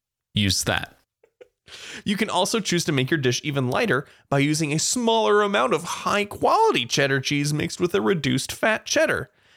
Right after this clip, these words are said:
Speaker 2: As they explain, with full fat cheese, a little goes a long way. That's all there is to it, really. Who would have thought?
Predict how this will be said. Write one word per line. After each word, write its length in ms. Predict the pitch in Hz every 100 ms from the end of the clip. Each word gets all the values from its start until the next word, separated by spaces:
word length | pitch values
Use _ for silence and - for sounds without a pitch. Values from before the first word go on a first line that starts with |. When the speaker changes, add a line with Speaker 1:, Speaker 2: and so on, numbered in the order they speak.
| -
Speaker 2:
As 160 | 107 101
they 140 | 104
explain, 500 | 101 - - 156 156
with 140 | 165
full 260 | - 196 202
fat 280 | 214 202 202
cheese, 340 | 233 214 190 - -
a 60 |
little 300 | 233 240 240
goes 200 | 233 233
a 60 | 226
long 320 | 226 233 226
way. 340 | 254 285 143 - -
That's 180 | - 208
all 120 | 226
there 180 | 233 254
is 140 | 262 -
to 180 | 320
it, 80 | 330
really. 400 | 185 190 226 240 _ _ _ _
Who 240 | - 262 254
would 120 | 247
have 180 | 254 226
thought? 540 | - 294 302 202 -